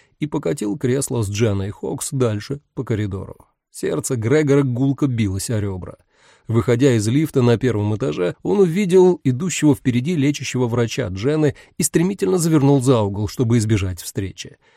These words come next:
Когда полы белого халата скрылись из виду, Неотинский вырулил из укрытия и снова двинулся на выход.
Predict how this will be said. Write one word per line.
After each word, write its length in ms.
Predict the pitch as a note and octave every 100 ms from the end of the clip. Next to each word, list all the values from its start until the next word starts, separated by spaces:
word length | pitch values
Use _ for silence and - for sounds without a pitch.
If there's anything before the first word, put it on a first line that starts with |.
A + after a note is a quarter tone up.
| _ _
Когда 300 | B2 G#2 A2+
полы 320 | - C3 A#2+
белого 320 | A2 A#2 A2
халата 380 | G#2 A#2 A#2+ A2
скрылись 480 | - - A2 G2 -
из 180 | D#3 D#3
виду, 320 | D3 C#3 C3 G2+
Неотинский 680 | A#2 B2 C3 A3 G3+ - D#3
вырулил 500 | C#3 E3 C#3+ A#2 A2+
из 100 | G#2+
укрытия 520 | B2 G3 F3 F#3 D#3 -
и 60 |
снова 400 | D#3 - C#3 E3
двинулся 520 | C#3 A2 G2+ F#2+ - A2+
на 160 | A2
выход. 420 | F#2 F2 A#1+ _